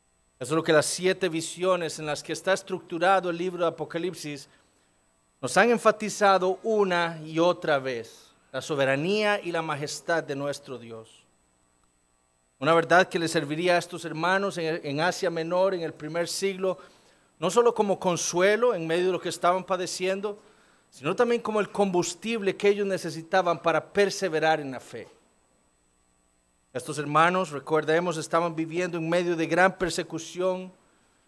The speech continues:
viviendo en medio de tribulaciones, viviendo en medio de tentaciones, tanto de dentro como fuera de la iglesia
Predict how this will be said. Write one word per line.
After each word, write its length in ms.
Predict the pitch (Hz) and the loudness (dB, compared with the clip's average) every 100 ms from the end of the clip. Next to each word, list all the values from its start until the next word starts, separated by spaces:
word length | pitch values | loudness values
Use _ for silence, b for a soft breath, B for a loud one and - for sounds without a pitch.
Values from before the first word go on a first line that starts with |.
| _ | _
viviendo 320 | 139 170 180 | -8 -6 -4
en 160 | 165 160 | -4 -2
medio 320 | 180 185 180 | 0 0 0
de 140 | 175 | -4
tribulaciones, 1160 | 165 165 160 160 147 - 175 185 185 185 - - _ _ _ _ _ _ _ _ - | -4 -6 -4 -2 -2 -2 -2 0 0 -6 -12 -20 _ _ _ _ _ _ _ _ -14
viviendo 540 | 135 180 196 185 170 B B | 0 2 4 4 2 B B
en 160 | 165 | -2
medio 220 | 175 190 196 | 2 4 4
de 80 | |
tentaciones, 960 | 185 185 170 170 156 - 185 202 196 - | 2 -2 0 0 0 -2 0 0 0 -4
tanto 360 | 196 170 185 170 | -4 -2 -4 -2
de 80 | |
dentro 400 | 165 202 196 196 | 0 0 -2 -4
como 360 | - 185 170 165 B B | -4 -2 0 0 B B
fuera 480 | - 175 190 202 185 | -12 -2 0 2 2
de 120 | 180 | 2
la 80 | 180 | -2
iglesia 720 | 156 165 190 185 - 202 196 | -2 0 0 0 -4 -4 -6